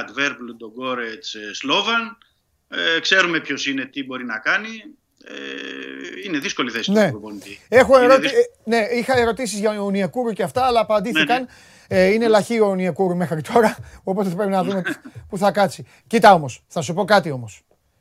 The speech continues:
Speaker 1: Ναι.
Speaker 2: Σε σχέση με τους άλλους, έχει πάρει, έχει πάρει πάρα πολλές ευκαιρίες.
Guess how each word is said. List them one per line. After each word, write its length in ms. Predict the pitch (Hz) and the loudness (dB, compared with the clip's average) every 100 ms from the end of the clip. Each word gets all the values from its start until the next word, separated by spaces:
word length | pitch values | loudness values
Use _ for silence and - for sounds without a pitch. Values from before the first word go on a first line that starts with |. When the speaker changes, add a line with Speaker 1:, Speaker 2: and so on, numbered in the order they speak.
| _ | _
Speaker 1:
Ναι. 300 | 254 120 - - _ _ _ _ | -14 -10 -10 -14 _ _ _ _
Speaker 2:
Σε 160 | _ 175 | _ -8
σχέση 280 | 147 208 202 | -2 -2 -2
με 60 | |
τους 140 | 175 - | -6 2
άλλους, 380 | 202 143 120 _ _ _ - | 2 2 -10 _ _ _ -8
έχει 220 | 170 170 | -6 0
πάρει, 280 | 196 190 - _ _ | 2 2 -4 _ _
έχει 220 | - 175 - | -10 -10 0
πάρει 180 | 190 | 0
πάρα 200 | 170 185 | 2 2
πολλές 160 | 151 131 | 0 -8
ευκαιρίες. 500 | - 143 117 101 _ | -14 -16 -14 -18 _